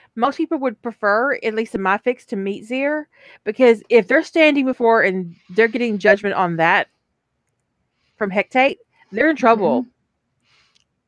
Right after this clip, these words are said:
Speaker 2: To their eyeballs.
Speaker 1: I mean,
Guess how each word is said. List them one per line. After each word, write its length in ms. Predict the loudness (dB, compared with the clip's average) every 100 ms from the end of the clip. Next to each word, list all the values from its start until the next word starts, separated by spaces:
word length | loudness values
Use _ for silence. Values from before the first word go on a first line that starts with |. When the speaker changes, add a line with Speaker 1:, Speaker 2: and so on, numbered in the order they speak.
| _ _ _
Speaker 2:
To 300 | -16 -12 -12
their 260 | -10 -8 -6
eyeballs. 640 | -6 -4 -6 -6 -12 -20 -20 _ _ _ _ _ _ -8
Speaker 1:
I 60 | -4
mean, 340 | -2 -4 -6